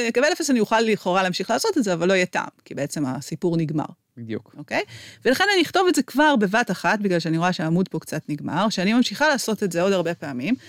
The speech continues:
Speaker 1: מה אני מקבלת? אני מקבלת עכשיו לא רק את Q של אפס פחות Q של Y במינוס Y, אלא גם את Q tag של אפס פחות Q tag של Y במינוס Y,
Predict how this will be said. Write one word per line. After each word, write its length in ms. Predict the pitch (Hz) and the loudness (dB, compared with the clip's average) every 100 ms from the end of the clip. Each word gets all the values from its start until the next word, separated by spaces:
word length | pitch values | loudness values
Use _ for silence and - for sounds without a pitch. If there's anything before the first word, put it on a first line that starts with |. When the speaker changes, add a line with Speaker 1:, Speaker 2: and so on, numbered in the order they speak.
| - - _ | -20 -20 _
Speaker 1:
מה 140 | 196 285 | 2 4
אני 100 | 277 | 4
מקבלת? 580 | 196 175 135 143 185 _ - - _ | 2 0 0 0 -4 _ -20 -20 _
אני 120 | 185 | 0
מקבלת 400 | 214 240 311 392 | 0 2 2 0
עכשיו 240 | 359 285 233 | -2 -2 2
לא 60 | |
רק 180 | 294 - | 2 0
את 100 | 269 - | -4 -2
Q 120 | 247 | 0
של 200 | - 196 | 2 2
אפס 420 | 202 190 170 - | 2 0 -2 -4
פחות 280 | 165 180 175 | -4 -6 -4
Q 140 | 180 | -6
של 120 | - | -4
Y 200 | 165 160 143 | -2 0 0
במינוס 360 | 151 143 - | -2 -4 -4
Y, 40 | 160 | -2
אלא 180 | 202 | 0
גם 140 | 185 185 | 0 -2
את 120 | - | -2
Q 40 | 240 - | -2 2
tag 160 | 226 185 | 2 2
של 220 | - 151 | -2 -4
אפס 480 | 143 - 151 190 - | -8 -8 -2 -2 -2
פחות 380 | - - 170 - | -6 -4 -4 -2
Q 240 | 165 156 175 | -6 -4 -2
tag 180 | 156 | -2
של 120 | - 151 | -4 -6
Y 180 | 143 147 | -6 -6
במינוס 300 | 135 | -6
Y, 40 | 147 | -4